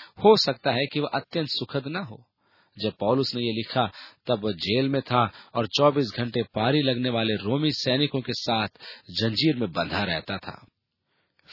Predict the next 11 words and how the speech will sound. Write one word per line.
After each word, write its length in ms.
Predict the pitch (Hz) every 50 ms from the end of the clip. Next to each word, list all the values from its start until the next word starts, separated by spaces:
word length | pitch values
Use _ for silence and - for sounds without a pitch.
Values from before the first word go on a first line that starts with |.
| - -
फिर 140 | 151 147
भी 140 | 131 113 127
वो 140 | 123 120 120
संतुष्ट 580 | 113 - - 117 110 - 135 117 - - 90 82
रहता 300 | 82 78 78 - 90 82
था। 300 | - - - - - _ _ _ _ _ _ _ _ _ _ _ _ _ _ _ - -
बारहवीं 340 | 92 95 98 101 98 107
आयत 240 | 107 110 113 110 -
में 80 | 110 107
लिखा 240 | 104 98 - 117 101
है, 200 | 92 95 90